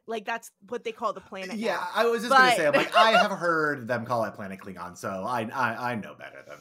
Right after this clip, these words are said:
Speaker 2: that.
Speaker 1: Yeah. Um, but at this moment, when we're bemoaning the, these poor, innocent, little, sweet babies,
Speaker 2: Oh.
Speaker 1: we're attacked by a Klingon vessel.
Speaker 2: Pew, pew.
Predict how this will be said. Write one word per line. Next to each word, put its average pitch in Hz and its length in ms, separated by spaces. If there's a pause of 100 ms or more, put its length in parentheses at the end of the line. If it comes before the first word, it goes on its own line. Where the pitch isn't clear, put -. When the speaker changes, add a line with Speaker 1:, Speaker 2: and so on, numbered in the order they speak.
Speaker 2:
that. - 500
Speaker 1:
Yeah. 214 240 (1300)
Um, 202 520 (320)
but 415 140
at 480 180
this 359 240
moment, 196 640 (960)
when 226 200
we're 214 300 (400)
bemoaning 285 840
the, 208 560 (200)
these 226 300
poor, 277 360
innocent, 240 580
little, 233 300
sweet 247 380
babies, 214 680
Speaker 2:
Oh. 277 760 (600)
Speaker 1:
we're 403 200
attacked 466 640
by 415 240
a - 20
Klingon 277 420
vessel. 381 600
Speaker 2:
Pew, 330 100
pew. 285 540